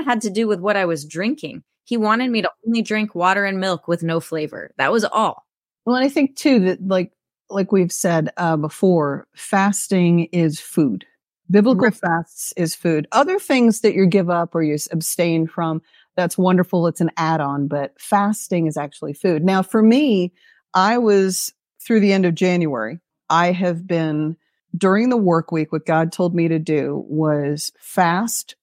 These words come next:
Speaker 2: from going and getting lunch at fast food restaurants, uh, during the five-day work week. Now, I could go into the grocery store and I could buy real food. I could go home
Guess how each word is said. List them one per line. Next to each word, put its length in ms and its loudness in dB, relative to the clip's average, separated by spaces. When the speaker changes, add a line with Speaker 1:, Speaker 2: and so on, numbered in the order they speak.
Speaker 2:
from 720 0
going 540 2
and 160 0
getting 260 2
lunch 640 -2
at 400 -4
fast 400 -2
food 160 0
restaurants, 720 -2
uh, 140 -16
during 240 2
the 80 0
five-day 340 0
work 260 -2
week. 220 -4
Now, 100 0
I 100 4
could 160 0
go 200 2
into 140 2
the 60 -2
grocery 340 0
store 220 -4
and 80 -2
I 60 -2
could 160 -2
buy 120 2
real 240 0
food. 320 -2
I 120 0
could 140 -2
go 120 0
home 460 0